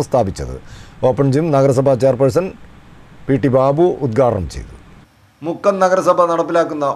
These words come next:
ഓപ്പൺ ജിമ്മാണ് മാമ്പറ്റയിൽ ഉദ്ഘാടനം ചെയ്തത്. നഗരസഭ വാർഷിക പദ്ധതിയിൽ ഉൾപ്പെടുത്തി അഞ്ച് ലക്ഷം രൂപ ചെലവഴിച്ചാണ് ഓപ്പൺ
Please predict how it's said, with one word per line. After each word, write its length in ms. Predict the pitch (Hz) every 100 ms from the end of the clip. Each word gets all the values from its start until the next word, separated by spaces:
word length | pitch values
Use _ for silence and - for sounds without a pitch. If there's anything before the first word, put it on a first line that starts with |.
| 135 143
ഓപ്പൺ 280 | 147 165 147
ജിമ്മാണ് 360 | 160 156 147 120 110 127
മാമ്പറ്റയിൽ 500 | 139 156 147 143 113 127
ഉദ്ഘാടനം 340 | 107 131 123 107
ചെയ്തത്. 340 | 123 131 151 185 160 - - _ _ _ 123
നഗരസഭ 360 | 135 131 143 143 127
വാർഷിക 320 | 127 131 143 151
പദ്ധതിയിൽ 340 | 147 156 156 156
ഉൾപ്പെടുത്തി 400 | 151 156 139 120 120 - 127
അഞ്ച് 180 | 147 160
ലക്ഷം 200 | 160 151 165
രൂപ 240 | 160 160 151
ചെലവഴിച്ചാണ് 580 | 156 160 151 151 135 117 - 127
ഓപ്പൺ 220 | 131 147